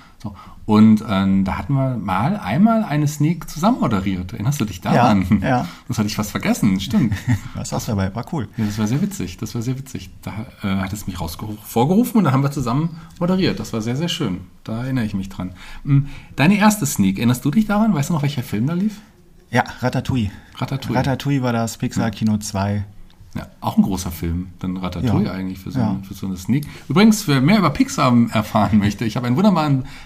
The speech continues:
Speaker 1: ähm, Podcast über das Pixar-Studio, der nennt sich Das große Brabbeln. Könnt ihr gerne mal reinhören mit dem wunderbaren Paul Ziemer, der hier schon zu Gast war bei Fulda Kultur, dem Podcast. Neben der Sneak, das hast du ja dann auch jahrelang gemacht, du warst du zu der Zeit aber auch noch Aushilfe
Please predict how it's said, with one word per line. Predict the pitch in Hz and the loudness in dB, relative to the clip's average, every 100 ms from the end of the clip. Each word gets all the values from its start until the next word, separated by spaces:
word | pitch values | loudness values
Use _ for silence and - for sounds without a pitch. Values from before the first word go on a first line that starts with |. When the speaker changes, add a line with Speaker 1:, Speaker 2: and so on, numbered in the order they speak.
| - | -8
Speaker 1:
ähm, | - 123 | 2 4
Podcast | 113 214 - 120 - | 4 2 2 0 4
über | 214 285 | 4 6
das | 165 - | 4 4
Pixar-Studio, | 277 269 - 151 - 107 101 | 2 2 0 0 4 4 4
der | 98 | 2
nennt | 104 131 | 2 2
sich | 120 | 0
Das | 104 - | -6 -6
große | - 143 - 147 - | -2 -2 -2 -6 -8
Brabbeln. | - 131 151 87 85 90 - | -6 -2 -2 0 -2 -4 -2
Könnt | 107 | 0
ihr | 127 | 2
gerne | 107 170 | 2 2
mal | 170 | 2
reinhören | 135 151 143 135 | 2 4 4 4
mit | 120 | 2
dem | 110 | 0
wunderbaren | 135 127 113 | 0 0 -2
Paul | 110 110 | -4 -6
Ziemer, | - 160 170 170 - - | 0 2 2 0 -8 -2
der | 123 | 4
hier | 135 131 | 6 6
schon | 147 151 147 | 4 2 0
zu | - 143 | -2 0
Gast | 131 - 147 | 0 0 4
war | 208 104 85 | 6 4 0
bei | 113 | -2
Fulda | 104 110 95 90 | 0 2 4 2
Kultur, | 85 110 101 - 95 92 - - | 0 -2 -2 -4 -6 -8 -16 -4
dem | 110 | -4
Podcast. | - 85 - 90 - - - | -2 -6 -8 -14 -16 -20 2
Neben | 143 214 | 6 8
der | 226 190 147 | 8 8 4
Sneak, | - 160 190 190 | 6 8 8 6
das | - | 2
hast | 143 | 2
du | 151 | 2
ja | |
dann | 135 | 2
auch | 127 | 2
jahrelang | 113 107 123 120 | 2 2 4 4
gemacht, | 123 127 127 | 4 4 0
du | 131 | -6
warst | 117 123 131 | -2 -2 0
du | 208 | -2
zu | - 165 | 0 0
der | 143 | 0
Zeit | - 151 | 0 -2
aber | 135 131 | -2 -4
auch | 135 | 0
noch | 151 143 | -2 -2
Aushilfe | 98 107 - 90 87 | -2 -2 -2 -4 -6